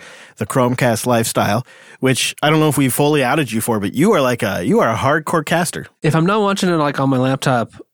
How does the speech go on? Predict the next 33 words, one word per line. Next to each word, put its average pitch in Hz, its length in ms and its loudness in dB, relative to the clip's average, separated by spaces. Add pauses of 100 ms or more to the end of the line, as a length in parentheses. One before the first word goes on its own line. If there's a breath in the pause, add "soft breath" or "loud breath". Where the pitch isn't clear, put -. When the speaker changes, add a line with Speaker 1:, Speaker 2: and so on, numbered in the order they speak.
(320)
Speaker 2:
or 127 120 -2
my 113 120 0
phone, 107 640 -2 (140)
then 101 220 -2
it's - 180 -6
definitely 107 300 -4
going 101 160 -4
on 101 100 -6
my 104 80 -8
Chromecast. 101 380 -4
That's 104 140 -4
the 110 80 0
Speaker 1:
Right. - 40 -12
Speaker 2:
primary 151 320 2
method 135 260 0
I 127 60 0
watch 135 240 -2 (140)
basically 113 320 -2
everything. 135 260 -4
Speaker 1:
But 147 100 2
that's 156 140 2
how 185 60 2
you, 170 80 2
yeah, 165 180 2
that's 95 140 -4
how 160 60 2
you 165 80 2
get, 151 100 2
like, 117 140 0
everything 131 360 0
on 98 80 -2
your 90 100 -6
television. - 520 -10